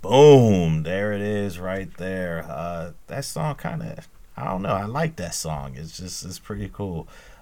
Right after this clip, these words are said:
Uh, but anyway, uh, we're, we're gonna start with our verses. Uh, and this one is really short. Uh, it is from Haggai. It is chapter two, verse eight. And we're gonna read Amplified.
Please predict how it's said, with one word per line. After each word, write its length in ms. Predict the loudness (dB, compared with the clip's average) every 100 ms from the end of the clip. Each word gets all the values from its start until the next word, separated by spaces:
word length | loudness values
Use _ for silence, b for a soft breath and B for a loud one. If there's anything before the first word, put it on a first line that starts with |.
| -8
Uh, 280 | -4 -4 -4
but 160 | -4
anyway, 540 | -4 -4 -4 -4 -4 -8
uh, 360 | -8 -6 -6
we're, 240 | -6 -8 -8
we're 120 | -6
gonna 100 | -6
start 400 | -6 -4 -2 -2
with 220 | -6 -8
our 180 | -6 -8
verses. 760 | -8 -6 -6 -8 -8 -8 -10 -10
Uh, 320 | -10 -8 -8
and 180 | -10 -8
this 220 | -6 -6
one 140 | -8 -8
is 120 | -8
really 220 | -6 -6
short. 460 | -8 -4 -2 -2 -8 B B B B 0
Uh, 220 | 0 2
it 160 | -2 -2
is 180 | -2 -4
from 340 | -4 -4 -4
Haggai. 800 | -4 0 0 2 0 0 -2 -4 -12 _ -10 B B B
It 160 | -10 -8
is 200 | -6 -6
chapter 280 | -6 -6
two, 220 | -8 -8 -4
verse 320 | -4 -6 -6
eight. 300 | -6 -8 -10 _ B B B B -8
And 600 | -6 -4 -6 -6 -8 -10
we're 140 | -10 -6
gonna 160 | -6
read 260 | -6 -8 -8
Amplified. 920 | -8 -8 -10 -8 -6 -6 -6 -8